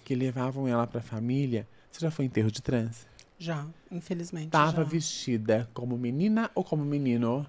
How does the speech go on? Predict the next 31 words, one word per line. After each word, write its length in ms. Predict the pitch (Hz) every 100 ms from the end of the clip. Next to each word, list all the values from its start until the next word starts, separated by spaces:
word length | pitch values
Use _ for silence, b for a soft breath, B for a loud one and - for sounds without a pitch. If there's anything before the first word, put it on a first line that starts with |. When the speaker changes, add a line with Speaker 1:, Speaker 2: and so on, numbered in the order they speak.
| - B B B
Speaker 2:
As 320 | - 208 196 -
que 140 | 220
eu 120 | 214
fui 600 | 214 - 226 226 233 220 -
tavam 420 | 220 202 190 202
com 220 | 196 202
o 20 | 196
caixão 460 | 196 - 190 190
lacrado. 720 | 190 190 190 170 170 160 180 175 B B B B B B B _ _ _ _ b b b 180
Speaker 1:
Em- 60 |
Speaker 2:
Não, 180 | 226 214
teve 260 | 233 214 233
uma 180 | 220 208
que 80 |
eu 40 | 214
fui 240 | - 208
que 120 | 196 190
tava, 880 | - 185 175 170 180 175 175 175 - -
ah, 160 | 277 285 -
todas 300 | 349 359 -
que 60 |
eu 40 | 294
fui 180 | 302
tava 200 | 302 285
com 20 | 262
o 40 |
caixão 220 | 262 254
lacrado. 340 | 240 185 143 - - - - - _ -
Speaker 1:
Com 80 |
a 20 | 117
família? 440 | 110 113 120 220